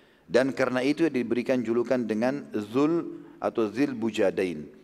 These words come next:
atau pemilik kain yang kasar. Ya. Selanjutnya adalah kisah Aqabah.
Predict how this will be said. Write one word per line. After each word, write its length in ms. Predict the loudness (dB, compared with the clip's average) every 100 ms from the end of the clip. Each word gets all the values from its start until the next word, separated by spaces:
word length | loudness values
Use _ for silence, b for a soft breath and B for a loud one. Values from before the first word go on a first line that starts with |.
| -12
atau 240 | -6 -4 -4
pemilik 360 | -4 -2 -2
kain 280 | -2 -4 -2
yang 160 | -4 -4
kasar. 440 | -6 -6 -8 -10 -14 _ _ -20
Ya. 120 | -20 -20 -20 _ _ _ _ _ _ _ _ _ _ _ _ -6
Selanjutnya 480 | 0 2 6 8
adalah 160 | 10 8
kisah 320 | 4 2 4
Aqabah. 440 | 4 4 2 0